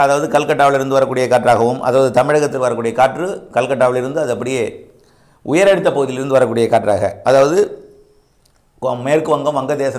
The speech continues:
நாட்டிலிருந்து வங்கக்கடல் இறங்கி தமிழகம் ஏறுகிறது. அதே போல் மியான்மர் பகுதியிலிருந்தும் காற்று தமிழகத்துக்கு வருது. இதெல்லாம் உயரழுத்த பகுதி, குளிர்ந்த பகுதி, கடல் வெப்பம் அதிகமாக இருந்த பகுதியிலிருந்து வந்தால்தான் அது ஆவியாகக்கூடிய நீராவியை எடுத்துக்கொண்டு வந்து தமிழகத்தில் மழை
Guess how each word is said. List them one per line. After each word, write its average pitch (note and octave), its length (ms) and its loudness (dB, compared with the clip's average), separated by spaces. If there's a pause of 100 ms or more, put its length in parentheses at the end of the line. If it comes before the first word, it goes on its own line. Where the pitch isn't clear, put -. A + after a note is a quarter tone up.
நாட்டிலிருந்து A#2 500 -6
வங்கக்கடல் B2 440 -4
இறங்கி B2+ 260 -4 (100)
தமிழகம் B2+ 400 0
ஏறுகிறது. G2+ 400 -4 (640)
அதே G3+ 240 6
போல் F#3+ 160 2 (280)
மியான்மர் G3 460 0
பகுதியிலிருந்தும் D#3 500 -2
காற்று D3 200 2 (100)
தமிழகத்துக்கு C3 400 0
வருது. B2 220 -4
இதெல்லாம் F3+ 340 0
உயரழுத்த F#3+ 360 2 (120)
பகுதி, D3 180 0 (100)
குளிர்ந்த G3 400 0
பகுதி, C#3+ 280 -2 (500)
கடல் G3 280 2
வெப்பம் F3+ 400 2
அதிகமாக F#3+ 420 2
இருந்த E3+ 260 0
பகுதியிலிருந்து D3 480 -2
வந்தால்தான் C#3+ 420 0 (440)
அது D#3 100 4 (160)
ஆவியாகக்கூடிய F#3 580 4 (100)
நீராவியை F3 540 4
எடுத்துக்கொண்டு D3+ 480 0
வந்து D#3 160 0 (580)
தமிழகத்தில் E3 540 2
மழை D3+ 160 2